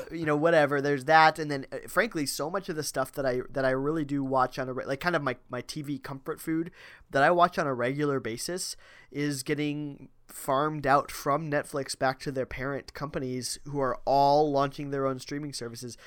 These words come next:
Speaker 2: Like,
Speaker 1: Yeah.
Speaker 2: The West Wing is, is leaving. That is my comfort food. I, I watch The West Wing, uh, three times a year. Like, it's, it's just 'cause it's always on. It's just always on in, in my house when it's in the, I mean, it's in the background while I'm, you know, cooking or cleaning or whatever.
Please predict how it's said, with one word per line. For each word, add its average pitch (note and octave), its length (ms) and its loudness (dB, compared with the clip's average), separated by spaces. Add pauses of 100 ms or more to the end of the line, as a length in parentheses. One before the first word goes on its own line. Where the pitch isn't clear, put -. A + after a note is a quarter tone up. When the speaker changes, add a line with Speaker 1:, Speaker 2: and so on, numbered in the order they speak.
(160)
Speaker 2:
Like, A2 140 -2
Speaker 1:
Yeah. G#2 160 -2
Speaker 2:
The D#3 80 0
West D3 300 0
Wing A#2+ 360 -6
is, C3 420 -4
is B2+ 220 -8
leaving. C#3 220 -6
That D3+ 180 4
is D#3+ 140 -2
my C#3+ 100 -2
comfort C3 320 -8
food. A#2+ 160 -6
I, D3+ 300 2
I D#3 300 0 (220)
watch C#3 340 -2
The C#3+ 80 -4
West B2+ 240 -4
Wing, A#2+ 360 -10 (1500)
uh, - 60 -6 (160)
three E3 300 -2
times C3+ 280 -4
a B2+ 60 -6
year. A2+ 260 -8
Like, C#3 160 0
it's, D3 200 2
it's C3+ 160 -6
just D3 180 -6
'cause D#3+ 100 -6
it's C#3+ 120 -2
always C#3+ 260 4
on. A2 260 -4
It's A#2 140 -12
just B2+ 180 -8
always B2 280 -4
on A#2+ 160 -4
in, A2+ 280 -12
in A2+ 140 -14
my A#2 140 -8
house A2 260 -10
when A#2 80 -12
it's A2 160 -12
in A#2 80 -12
the, G#2+ 80 -12
I B2+ 120 -8
mean, B2 100 -8
it's C3 120 -6
in D3+ 60 -6
the D3 80 -2
background B2+ 380 4
while B2 100 0
I'm, A#2+ 200 -6 (260)
you A#2+ 100 -10
know, A2 60 -12
cooking B2 320 -10
or A2+ 60 -10
cleaning A#2 280 -10
or A2+ 40 -12
whatever. A2 260 -8